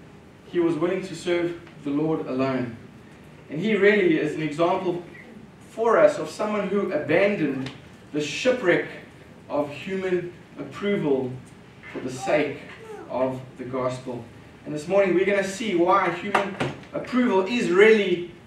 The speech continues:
a shipwreck that we shouldn't be living upon.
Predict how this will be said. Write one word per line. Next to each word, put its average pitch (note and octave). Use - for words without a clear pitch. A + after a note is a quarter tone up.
a -
shipwreck E3
that D3+
we E3
shouldn't G3
be F3
living F3
upon. B2